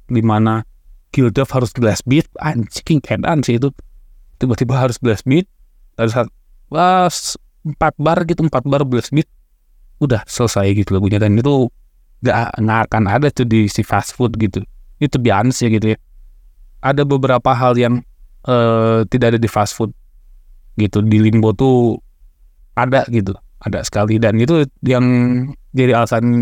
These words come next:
paling kuatnya adalah ini turning point format D J set dari White Chorus. Jadi udah, kalau misalnya mau party, party gitu ya. Eh, karena ada lagu-lagu macam, eh,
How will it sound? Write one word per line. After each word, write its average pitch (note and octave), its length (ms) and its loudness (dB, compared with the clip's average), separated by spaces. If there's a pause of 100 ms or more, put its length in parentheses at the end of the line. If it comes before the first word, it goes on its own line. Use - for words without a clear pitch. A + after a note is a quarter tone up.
(300)
paling A#2+ 240 0
kuatnya A#2 240 -2
adalah C#3+ 200 0
ini E3+ 120 2
turning A#2+ 400 -2
point C#3+ 360 0 (720)
format A#2+ 560 0 (400)
D A#2+ 240 0
J A#2+ 200 2
set B2+ 280 -2
dari A2+ 440 0 (480)
White A2 160 -2
Chorus. G#2+ 440 -2 (520)
Jadi A#2+ 240 2
udah, F3+ 480 0
kalau C#3 240 2 (400)
misalnya C3+ 320 0
mau C3+ 160 2
party, C3+ 400 0
party D3 520 2
gitu C3+ 200 2
ya. E3 80 -2 (720)
Eh, A2+ 80 -4
karena A#2+ 480 0
ada A#2 160 2
lagu-lagu A#2 400 0
macam, G#2+ 400 0 (560)
eh, A#2 720 0